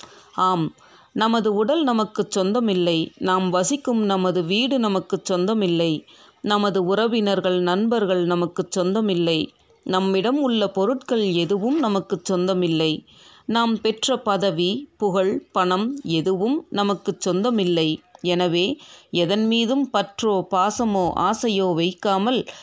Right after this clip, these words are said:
எதற்கும் எவருக்கும் பயப்படாமல், மகிழ்ச்சியுடன் அனைவரிடமும் அன்பு செலுத்தி வாழ்வோம்.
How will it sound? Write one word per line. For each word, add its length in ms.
எதற்கும் 760
எவருக்கும் 720
பயப்படாமல், 920
மகிழ்ச்சியுடன் 1040
அனைவரிடமும் 920
அன்பு 380
செலுத்தி 460
வாழ்வோம். 640